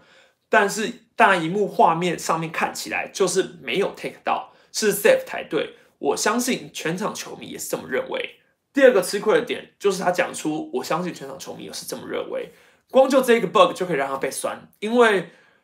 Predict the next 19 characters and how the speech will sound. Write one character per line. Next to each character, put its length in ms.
要 100
想 420
今 300
天 180
是 80
在 120
兄 240
弟 100
的 80
主 160
场， 380
全 200
场 240
球 220
迷 200
怎 140
么 140
认 240
为 340